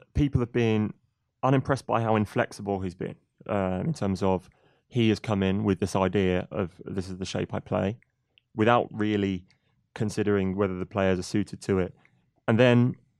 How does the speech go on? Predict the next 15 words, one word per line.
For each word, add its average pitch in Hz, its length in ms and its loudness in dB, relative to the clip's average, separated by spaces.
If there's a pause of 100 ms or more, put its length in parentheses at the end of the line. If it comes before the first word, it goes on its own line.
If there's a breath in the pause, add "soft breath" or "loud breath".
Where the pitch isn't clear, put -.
he's 123 160 -6
gone 113 460 2 (440)
and 101 640 0 (300)
tried 110 280 -2
to 107 140 -4
shoehorn 104 520 0
some 101 120 -8
players 98 300 -2
in, 98 160 0
in 95 140 -2
positions 98 300 -8
that 101 100 -10
don't 98 180 -2
really 95 180 -2
work. 101 360 2